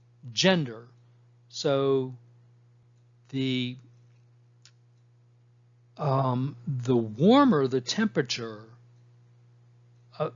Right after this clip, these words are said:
the warmer the incubation temperature, the more males will be produced. The cooler the temperature,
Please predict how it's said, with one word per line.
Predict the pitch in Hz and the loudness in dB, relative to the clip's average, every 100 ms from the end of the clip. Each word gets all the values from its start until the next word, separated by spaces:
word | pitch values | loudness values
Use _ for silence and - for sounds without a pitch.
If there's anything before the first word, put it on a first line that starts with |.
| - | -6
the | 156 | -6
warmer | 170 175 196 220 | -4 0 2 4
the | 147 147 | 4 0
incubation | 147 120 127 156 - 143 | 0 -2 2 2 0 -4
temperature, | 131 151 139 139 143 | -2 -4 -4 -8 -8
the | 127 127 | -4 -2
more | 139 139 | 0 0
males | 131 127 143 165 143 123 117 - - _ _ _ _ _ _ - | 0 2 4 4 2 -2 -6 -10 -12 _ _ _ _ _ _ -10
will | 127 | -6
be | 117 123 | -2 -4
produced. | 117 117 120 110 104 - - - - _ _ _ | -4 -4 -4 -4 -8 -18 -18 -20 -20 _ _ _
The | 127 | -10
cooler | 120 - - 220 269 247 185 | -8 -10 -2 0 4 4 4
the | 143 | 2
temperature, | 131 - 131 117 120 120 113 113 | -4 -4 -4 -6 -10 -10 -10 -10